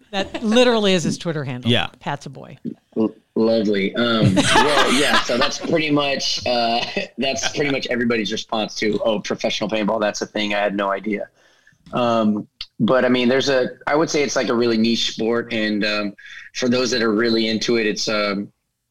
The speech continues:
Speaker 3: you know, pretty profound and, uh, definitely exciting and, uh, you know, kind of a cool way to,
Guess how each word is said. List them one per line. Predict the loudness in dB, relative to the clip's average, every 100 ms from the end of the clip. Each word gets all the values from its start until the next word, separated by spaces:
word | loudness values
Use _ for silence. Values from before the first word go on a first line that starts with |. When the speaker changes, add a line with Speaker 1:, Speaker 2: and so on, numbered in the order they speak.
| _ -20 -4
Speaker 3:
you | -2
know, | 0
pretty | 0 -2
profound | -2 -4 -2 -2 0 0
and, | 0
uh, | 0
definitely | -2 -2 -2 -2
exciting | -2 -2 -2 -2 -2
and, | 0
uh, | 0 0 -2 -6 _ _ -4
you | -2
know, | -2
kind | -2 -2
of |
a | -2
cool | 0 0
way |
to, | 0